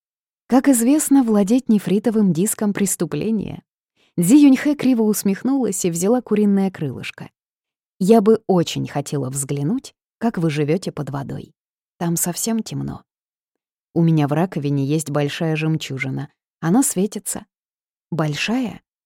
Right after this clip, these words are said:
С человека». Цзи Юньхэ поразилась. «Какого же размера твоя раковина?» Чан И поднял голову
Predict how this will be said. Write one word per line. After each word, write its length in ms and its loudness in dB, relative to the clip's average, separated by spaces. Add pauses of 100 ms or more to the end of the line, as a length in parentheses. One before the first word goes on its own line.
(200)
С 160 -4
человека». 720 -2 (680)
Цзи 180 0
Юньхэ 420 0
поразилась. 800 -10 (360)
«Какого 420 4
же 140 2
размера 460 2
твоя 340 -4
раковина?» 580 -8 (640)
Чан 280 -2
И 200 -4
поднял 440 -4
голову 420 -4